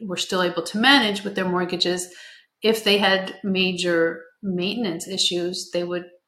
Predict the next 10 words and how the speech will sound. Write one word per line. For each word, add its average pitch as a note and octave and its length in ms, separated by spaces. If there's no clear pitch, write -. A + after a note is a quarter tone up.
have F3+ 200
nowhere F#3+ 440
to - 160
take G3 260
that E3+ 200
money G#3 260
from F3+ 520
because F#3 260
they F3+ 100
weren't E3+ 300